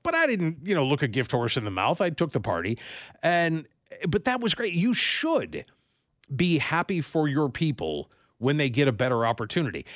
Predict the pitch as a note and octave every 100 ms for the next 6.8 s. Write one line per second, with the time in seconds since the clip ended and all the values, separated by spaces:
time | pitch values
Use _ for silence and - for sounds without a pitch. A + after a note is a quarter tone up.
0 | - - A3 G3 D#3+ - - E3+ F#3+ D#3+
1 | E3+ F#3 C#3+ A2+ G2+ A2+ B2+ D3+ E3 -
2 | - - D3 - F#3+ G3+ D3+ B2 - A#2
3 | G2+ E3 D3 A2+ G#2 D3 D3 G#2+ - E2+
4 | G#2 A#2+ C3+ G3+ G3+ D3 - D3 C#3 A2
5 | F#2+ F2 - - D3 - B2 G#3 D3+ E3
6 | E3+ C3 C3 - C#3 F3 B3